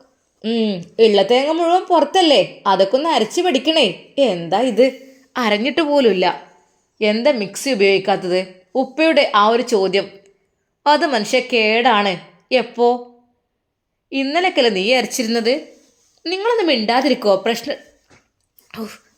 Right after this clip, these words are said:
മനുഷ്യന് സംസാരിക്കാൻ കൂടി ഒരു പ്രശ്നം ഉണ്ടാക്കാതെ നിങ്ങളൊന്ന് മാറി തരുമോ? വേഗം തിന്ന് നീച്ച് പോയിക്കോളി, അതാ നല്ലത്." ഉമ്മയും ഷാഹിനയും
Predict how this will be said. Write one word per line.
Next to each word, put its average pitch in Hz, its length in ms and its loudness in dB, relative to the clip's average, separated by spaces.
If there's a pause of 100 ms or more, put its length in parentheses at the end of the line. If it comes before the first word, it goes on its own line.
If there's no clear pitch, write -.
മനുഷ്യന് 196 400 -4 (840)
സംസാരിക്കാൻ 339 760 -2
കൂടി 320 200 0 (440)
ഒരു 427 180 2 (100)
പ്രശ്നം 214 280 -2
ഉണ്ടാക്കാതെ 240 280 0
നിങ്ങളൊന്ന് 233 300 0 (360)
മാറി 220 340 -2 (100)
തരുമോ? 190 480 0 (280)
വേഗം 320 240 0
തിന്ന് 254 220 0
നീച്ച് 226 200 -2
പോയിക്കോളി, 214 600 2
അതാ 214 120 -2
നല്ലത്." 185 640 -2 (960)
ഉമ്മയും 262 560 2
ഷാഹിനയും 233 680 2